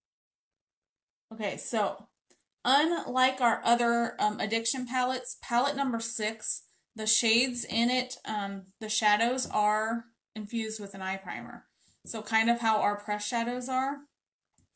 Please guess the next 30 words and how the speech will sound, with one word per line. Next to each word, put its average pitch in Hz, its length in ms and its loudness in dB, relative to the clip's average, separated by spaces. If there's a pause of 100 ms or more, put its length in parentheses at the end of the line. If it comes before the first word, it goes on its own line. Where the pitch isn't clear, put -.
(220)
So 233 360 2
you 226 220 -4
technically 233 580 -4
do 208 160 -8
not 202 240 -6
have 214 200 -8
to 214 80 -12
use, 196 520 -8 (760)
and 202 180 -12
I 226 140 0
mean, 240 160 0
I 226 140 4
don't 277 160 0
even 208 260 -2
use 196 180 -6
an 202 80 -6
eye 190 140 -4
primer 208 340 -8
with 196 180 -8
our - 140 -6
other 220 440 -6 (500)
shadow 240 360 -2
palettes, 247 380 -4
but 214 220 -4
you 208 220 -8
will 214 280 -2
get 208 180 -6
more 202 480 -6 (420)
wear 196 360 -4
time 233 520 -4